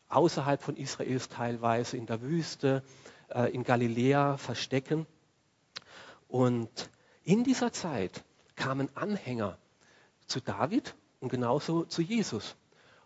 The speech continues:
und haben, obwohl er die ganze, das Volk als Ganzes ihn nicht erkannt hat, kamen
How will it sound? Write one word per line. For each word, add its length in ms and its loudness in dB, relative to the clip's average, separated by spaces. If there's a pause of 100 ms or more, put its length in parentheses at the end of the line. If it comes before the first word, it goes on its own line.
und 280 -2
haben, 480 -2 (300)
obwohl 760 4
er 340 2
die 160 0
ganze, 560 2
das 180 -6
Volk 440 2
als 220 -2
Ganzes 380 -4
ihn 180 -2
nicht 280 0
erkannt 420 -2
hat, 120 -6 (320)
kamen 280 0